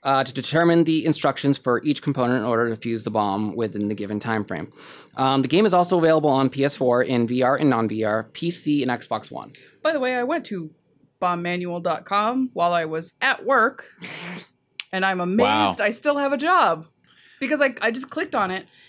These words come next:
Speaker 2: It was just called the Bomb Defusal Manual or something like that. So I just clicked on it,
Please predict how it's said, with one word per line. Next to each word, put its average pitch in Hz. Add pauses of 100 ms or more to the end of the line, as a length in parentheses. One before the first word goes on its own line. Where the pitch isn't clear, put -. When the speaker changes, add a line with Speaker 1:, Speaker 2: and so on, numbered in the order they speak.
(120)
Speaker 2:
It 220
was 226
just 233
called 233
the 214
Bomb 208
Defusal 190
Manual 190
or 165
something 202
like 175
that. 120 (280)
So -
I 226
just -
clicked 370
on 202
it, 131